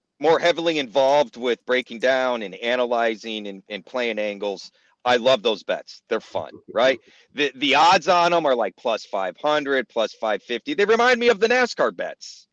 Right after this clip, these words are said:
Speaker 1: And I like the longer odds because, hey, I can bet a dollar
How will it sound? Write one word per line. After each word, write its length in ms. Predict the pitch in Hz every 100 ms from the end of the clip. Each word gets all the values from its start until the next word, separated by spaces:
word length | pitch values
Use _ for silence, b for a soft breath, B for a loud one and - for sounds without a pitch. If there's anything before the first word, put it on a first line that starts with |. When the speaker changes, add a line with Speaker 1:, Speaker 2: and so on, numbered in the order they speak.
| -
Speaker 1:
And 420 | 123 123 120 123 b b -
I 140 | 135 170
like 320 | 151 160 170 -
the 120 | 160
longer 440 | 143 139 143 170
odds 260 | 113 131 -
because, 340 | 156 180 151
hey, 180 | 208 175
I 100 | 123
can 140 | -
bet 200 | 147 151 - _ _ _ -
a 80 | 107
dollar 640 | 87 131 165 123 113 143